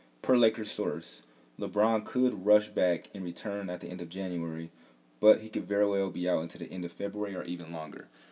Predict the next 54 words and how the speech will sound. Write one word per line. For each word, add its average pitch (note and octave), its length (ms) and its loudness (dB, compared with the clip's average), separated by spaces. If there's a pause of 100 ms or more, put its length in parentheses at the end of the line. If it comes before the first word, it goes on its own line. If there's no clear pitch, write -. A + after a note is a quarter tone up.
(160)
So A2+ 180 4
when A2 100 4
I B2 60 4
saw B2+ 260 4
this B2 200 0
tweet, C3+ 420 -6 (140)
um, F2+ 760 -8
again, A#2+ 340 -2
I, A2+ 220 -2
I B2 40 2
didn't A#2 180 -2
really G#2 400 -4 (100)
put A2 160 -6
too - 80 -6
much G#2+ 180 -4
stock G#2+ 300 -2
into A#2 320 -6
it, A2 140 -6 (160)
but, B2 260 2 (140)
I - 20 -16
mean, F2 340 -10 (480)
he - 120 -8
could G#3 420 -4
be F3 140 -6
right. F3 400 2 (1200)
Um, A#2 240 2
you C3 40 4
know, G#2+ 160 4
Woj B2 520 4
or, G2 220 0
or F#2+ 40 0
Shams, A2+ 680 -2
you G#2+ 80 -6
know, F2+ 220 -2
they, E2+ 120 -6
they, G#2 180 -4
they G#2 180 -4
didn't A2+ 140 -4
tweet A2 160 -8
anything G2 320 -8
out, G2 280 -2
so F#2 200 -4
that's F#2+ 160 -4
kinda G2+ 200 -6
like F2 220 -4
the, F2+ 120 0
the E2 160 -4
go-to G#2 320 0
guys F#2 260 0
in F2+ 60 -8
the F2 60 -8
N F#2 140 -10
B F#2+ 160 -4
A. G2 220 0